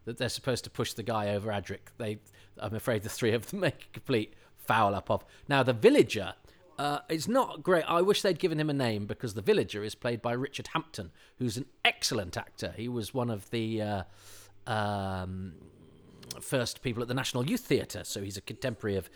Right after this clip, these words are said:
David Weston and Julian Glover and people like that. I think he went to Allen School even, um, but he's been an actor for a long time and has done loads and loads and loads. Um, and in fact, I mentioned to David Weston,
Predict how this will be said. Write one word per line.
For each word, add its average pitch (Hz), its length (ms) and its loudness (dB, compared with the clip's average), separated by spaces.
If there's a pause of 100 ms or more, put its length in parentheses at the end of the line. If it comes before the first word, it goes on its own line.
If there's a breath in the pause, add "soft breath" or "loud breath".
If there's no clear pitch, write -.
(300 loud breath)
David 110 220 0
Weston 104 520 2
and 90 220 -6
Julian 104 300 -2
Glover 113 380 4
and 90 120 -8
people 110 220 -4
like 117 300 -6
that. - 160 -8
I - 60 -14
think - 260 -8
he 160 80 -2
went 104 160 -4
to - 140 -8
Allen 110 280 -2
School 170 420 -2
even, 87 240 -8 (400 loud breath)
um, 117 480 2 (260 soft breath)
but 117 80 -2
he's 113 100 -2
been 120 120 0
an 120 80 0
actor 135 260 0
for 113 180 0
a 101 40 2
long 135 220 4
time 92 560 0 (100)
and 101 240 -6
has 87 120 -8
done 107 220 -4
loads 127 220 2
and 120 100 -2
loads 110 200 -2
and 107 100 -2
loads. 92 480 -2 (400 soft breath)
Um, 98 280 -4 (220 soft breath)
and 107 100 -8
in 101 60 -6 (100)
fact, - 360 -6 (100)
I 110 100 -4
mentioned 131 340 -8
to - 60 -14
David 87 300 -12
Weston, - 420 -14